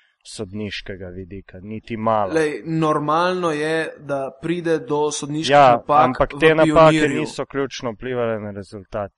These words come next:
Speaker 1: in to je to.
Speaker 2: Jaz se strinjam. To, jaz mislim, da to Vujošević počenja za nalašč in to že leta, ne, kar je, m, nekako, ne vem, če pogledaš, recimo, že sama dvorana Pionir v živo, izjemno, izjemno strme, eh,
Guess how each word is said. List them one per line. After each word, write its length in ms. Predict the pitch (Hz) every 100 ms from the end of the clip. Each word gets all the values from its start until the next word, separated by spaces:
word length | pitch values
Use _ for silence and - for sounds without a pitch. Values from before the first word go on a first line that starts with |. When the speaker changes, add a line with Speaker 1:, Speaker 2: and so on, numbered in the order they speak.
| _ _
Speaker 1:
in 200 | 101 98
to 200 | 120 110
je 60 |
to. 220 | 104 120
Speaker 2:
Jaz 180 | 175 180
se 80 | 160
strinjam. 600 | 151 160 156 139 123 123
To, 420 | 127 160 170 160 143
jaz 240 | 165 175
mislim, 240 | 185 175
da 60 | 160
to 220 | 165 170
Vujošević 540 | 156 143 151 156 147 -
počenja 480 | 143 139 143 143 131
za 120 | 131
nalašč 520 | 127 131 165 180 -
in 80 | 151
to 120 | 147
že 120 | 139
leta, 680 | 131 127 131 - 190 254 - _
ne, 260 | 131 151 175 _ _ _ _ _
kar 240 | - 151 147
je, 420 | 143 139 139 139
m, 420 | - 139 139 131
nekako, 360 | 156 170 165 160
ne 80 | 160
vem, 200 | 170 139 - _ _ _ _ _ 160 -
če 120 | 165
pogledaš, 440 | 165 175 190 165
recimo, 300 | 170 202 185
že 100 | 151
sama 220 | 160 202 220
dvorana 420 | 170 175 185 156
Pionir 440 | 156 151 156 160
v 40 | 135
živo, 280 | 143 127 - - _ _
izjemno, 720 | 175 170 143 165 226 220 202
izjemno 400 | 175 156 190 180
strme, 600 | 160 - - 170 165 147
eh, 140 | 135